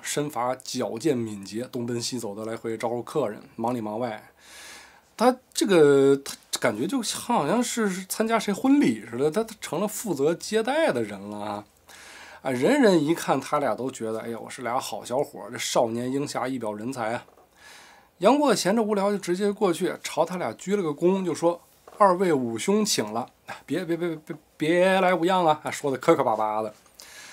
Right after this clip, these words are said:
他俩当然认不出来眼前这个灰头土脸的杨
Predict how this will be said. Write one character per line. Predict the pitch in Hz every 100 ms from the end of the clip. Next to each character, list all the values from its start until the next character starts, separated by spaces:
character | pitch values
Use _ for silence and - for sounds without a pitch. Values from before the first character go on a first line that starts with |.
| - - _
他 | - 349
俩 | 285
当 | 143 247
然 | 302
认 | 339
不 | 214
出 | 135 135
来 | 123
眼 | 123 104
前 | - 110
这 | 117
个 | 110
灰 | -
头 | 107 120
土 | - 117
脸 | 113
的 | 101
杨 | 104